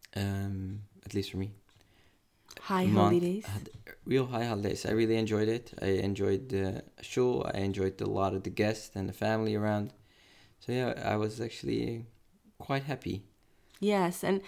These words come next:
Speaker 2: I think for us living here in Amsterdam, you know, it took time for us to cultivate a community where we feel, you know, part of it, and, um, also to help grow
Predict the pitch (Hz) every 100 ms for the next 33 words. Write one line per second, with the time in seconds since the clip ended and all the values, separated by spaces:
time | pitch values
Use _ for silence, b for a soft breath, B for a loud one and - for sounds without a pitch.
0 | B B B 214 254 269 262 - - -
1 | _ _ - - 202 190 202 208 208 214
2 | 196 208 196 196 185 170 185 - 180 170
3 | 165 170 - _ - 185 175 170 170 -
4 | - _ _ - 190 185 208 - - 165
5 | 175 180 165 - 180 185 175 175 165 156
6 | - _ - b b b b - 180 196
7 | 190 185 175 170 170 165 165 165 165 170
8 | 165 170 160 165 - - _ _ - -
9 | _ _ 190 180 165 175 180 - - _
10 | - - - - 190 202 190 185 185 -
11 | - 170 160 160 160 160 160 160 B B
12 | B 175 180 175 185 175 170 175 - -
13 | 175 196 226